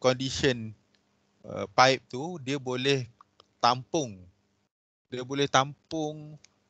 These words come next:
eh, kerja ataupun beban kat dalam tu, pressure dia berapa. Okey, pressure dia sela-, setinggi dua ratus,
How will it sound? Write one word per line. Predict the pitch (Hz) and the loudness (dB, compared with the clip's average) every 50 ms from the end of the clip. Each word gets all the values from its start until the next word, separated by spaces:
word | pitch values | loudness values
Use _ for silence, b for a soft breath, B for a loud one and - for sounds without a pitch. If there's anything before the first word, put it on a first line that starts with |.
| _ _ _ | _ _ _
eh, | 139 127 131 135 131 131 135 127 | -4 -2 -2 0 0 -2 -2 2
kerja | - 147 147 147 143 139 147 160 156 143 135 127 120 127 127 | 6 6 6 6 6 2 2 2 2 2 2 2 0 0 0
ataupun | 123 120 123 - - 131 123 _ - 143 | 0 -2 -2 -2 -2 -6 -4 _ -8 -6
beban | 127 120 127 123 120 120 151 143 135 131 120 110 - | -4 -2 -4 -4 2 4 4 4 4 4 -2 -10 -8
kat | - 127 117 | -6 -4 0
dalam | 120 120 120 120 117 117 117 | 0 2 2 2 0 -2 -4
tu, | - 151 165 185 160 - - - _ _ _ _ _ _ _ _ _ | -8 -8 -8 -8 -8 -8 -12 -16 _ _ _ _ _ _ _ _ _
pressure | - 127 127 123 113 143 151 156 | 0 2 2 4 6 4 4 4
dia | 147 165 | 4 0
berapa. | 147 120 113 113 - - 98 85 - _ _ _ _ _ _ _ _ _ _ _ _ _ _ _ _ _ _ _ _ _ - - _ _ _ _ _ _ | 0 2 0 0 0 -2 -12 -14 -14 _ _ _ _ _ _ _ _ _ _ _ _ _ _ _ _ _ _ _ _ _ -20 -20 _ _ _ _ _ _
Okey, | - 139 147 _ _ | -10 -10 -10 _ _
pressure | - 120 123 123 120 139 151 156 | -2 0 2 2 2 2 2 2
dia | 151 175 175 | 2 0 -2
sela-, | - - - 131 131 127 | -2 -2 -4 -4 -4 -4
setinggi | 120 - 143 139 - - 135 135 139 156 196 214 - | 0 2 2 2 2 -2 -6 -6 -4 -4 -4 -4 -4
dua | - 120 123 123 123 | -4 -2 2 4 6
ratus, | 113 113 113 110 - _ - 110 98 - - - - - | 6 6 6 4 0 _ -4 -4 -4 -6 -8 -14 -16 -20